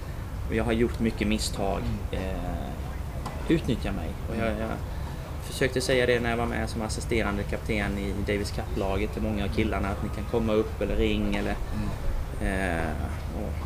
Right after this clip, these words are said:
Speaker 1: jag vet att Maria sitter här, men förra året hade vi vårt projekt med våra mentorer och ändå, vi var tio stycken, men det var många av de här tränarna som inte...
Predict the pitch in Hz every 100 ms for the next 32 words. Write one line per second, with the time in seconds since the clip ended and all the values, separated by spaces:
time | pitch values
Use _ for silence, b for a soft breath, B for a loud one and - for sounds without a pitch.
0 | - - - - - - 113 113 - 113
1 | 113 117 113 110 120 120 131 113 117 107
2 | 127 123 120 113 117 113 117 113 113 -
3 | 120 - 120 - 117 110 107 110 117 117
4 | 117 - 147 147 143 147 143 B B B
5 | - - 123 120 120 117 120 123 156 127
6 | 120 - 123 - 113 117 117 127 135 131
7 | 117 131 123 135 120 110 - 127 127 110